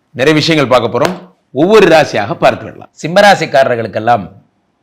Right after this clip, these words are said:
என்ன பலன் ஏற்பட போகிறது? இந்த செவ்வாய் பகவான் ராசியிலே அமர்ந்திருப்பதால், ஊருக்குள்ள நம்மெல்லாம் பெரிய பெரிய ஆளு, சிம்மராசிக்காரர்களுக்கு ராசியிலேயே இந்த செவ்வாய் வருவது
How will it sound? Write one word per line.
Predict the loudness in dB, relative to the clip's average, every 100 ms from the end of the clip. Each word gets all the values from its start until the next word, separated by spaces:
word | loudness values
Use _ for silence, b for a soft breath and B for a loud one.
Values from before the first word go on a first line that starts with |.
| _ _ -12
என்ன | -6 -4 -2
பலன் | -2 -4 -6
ஏற்பட | -8 -10 -10
போகிறது? | -12 -12 -12
இந்த | -12 -10
செவ்வாய் | -6 0 2 2
பகவான் | -4 -6 -6 -2
ராசியிலே | 0 0 -2 -2 2 2
அமர்ந்திருப்பதால், | 0 -8 -10 -8 -8 -8 -12 _ _ _ _ _ _ _ b b b -6
ஊருக்குள்ள | -2 -2 -2 0 0
நம்மெல்லாம் | -2 -10 -8 -8 -6
பெரிய | -4 -4 -4
பெரிய | -4 -2
ஆளு, | -4 -6 -12 -18 _ _ _ _ _ _ _ _ _ _ _ _ b b b b _ -16
சிம்மராசிக்காரர்களுக்கு | -4 0 0 0 -4 -4 -4 -8 -10 -10 -6
ராசியிலேயே | -4 -4 -2 -4 -2 -2 -2 -4 -10 _ _ -18
இந்த | -16 -14
செவ்வாய் | -10 -2 -2 -2 -10 -16 -12
வருவது | -10 -6 -6